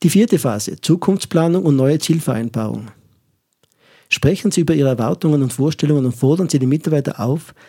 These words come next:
seine Ziele und Zukunftsvorstellungen darzulegen. Die bisher erbrachten Leistungen sind die Basis für die neuen Zielvereinbarungen. Es geht nicht nur um höher, weiter, schneller und mehr.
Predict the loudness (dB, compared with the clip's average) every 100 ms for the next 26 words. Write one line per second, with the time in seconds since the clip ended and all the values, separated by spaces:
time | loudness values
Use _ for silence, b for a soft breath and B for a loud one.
0 | b -2 0 2 0 0 0 0 0 -2
1 | -2 -2 -2 -4 -2 -2 0 0 0 -2
2 | -6 -6 -6 -6 -10 -16 _ _ _ _
3 | _ _ _ _ _ -2 0 0 0 0
4 | 0 -2 -2 0 0 -2 -2 -4 -4 -8
5 | -4 -2 -2 -2 -2 -2 -4 -2 0 0
6 | 0 -2 0 0 0 -2 -4 -4 -4 -4
7 | -8 -12 -18 _ _ b b b 0 2
8 | 2 2 -2 0 0 0 0 2 4 4
9 | 2 0 0 0 -2 0 0 -2 0 0
10 | 0 -4